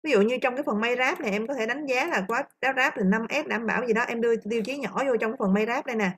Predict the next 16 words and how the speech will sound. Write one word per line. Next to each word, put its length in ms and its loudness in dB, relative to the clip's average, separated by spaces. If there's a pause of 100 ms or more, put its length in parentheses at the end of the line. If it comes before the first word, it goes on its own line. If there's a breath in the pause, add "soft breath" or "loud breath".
(920)
Đó 160 2
nè, 200 2
bao 140 2
nhiêu 120 0
điểm 260 2
thì 60 -6
hai 180 -6
giám 140 -4
khảo 220 -4
người 100 -4
ta 60 0
đi 140 0
người 140 -2
ta 100 0
chấm. 100 2 (920)
Chưa? 140 4